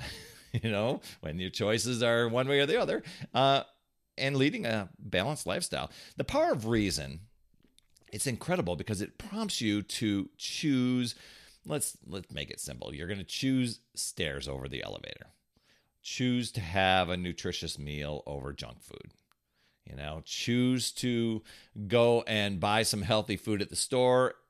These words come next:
instead of driving into a fast food joint, right? But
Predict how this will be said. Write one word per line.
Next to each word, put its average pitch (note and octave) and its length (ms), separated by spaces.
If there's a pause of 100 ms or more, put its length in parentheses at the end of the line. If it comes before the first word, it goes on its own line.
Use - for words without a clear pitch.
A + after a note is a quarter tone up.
instead G#2+ 720
of F#2 560
driving E2 400
into D#2+ 420
a D2+ 60
fast C#2+ 380
food B1 160
joint, - 240 (640)
right? E2 280 (1040)
But - 120